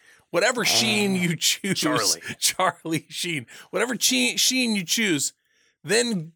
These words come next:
Speaker 1: do your geometric shape, uh, or your second coat with just a different sheen. Now you have the same color. It's very understated and very cool. You see it,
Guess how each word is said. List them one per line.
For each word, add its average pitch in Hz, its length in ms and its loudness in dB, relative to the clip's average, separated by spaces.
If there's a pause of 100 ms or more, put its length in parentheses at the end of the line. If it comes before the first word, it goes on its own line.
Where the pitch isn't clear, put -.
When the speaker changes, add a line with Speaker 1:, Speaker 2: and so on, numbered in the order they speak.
(120)
Speaker 1:
do 240 140 2
your 254 220 0
geometric 185 640 -4
shape, 170 360 -2 (540)
uh, 165 100 -4
or 151 220 -2
your 135 140 -4
second 165 420 0
coat 165 220 -2
with 175 120 -8
just 220 200 -2
a 226 40 0
different 165 280 -8
sheen. 160 300 0 (220)
Now 190 60 -4
you 196 140 -2
have 180 140 -2
the 151 80 0
same 254 360 2
color. 165 420 0 (520)
It's - 80 -14
very - 420 -4
understated 180 960 0 (320)
and 165 140 -4
very 202 320 0
cool. 127 500 -2
You 151 120 -8
see 302 340 2
it, - 280 0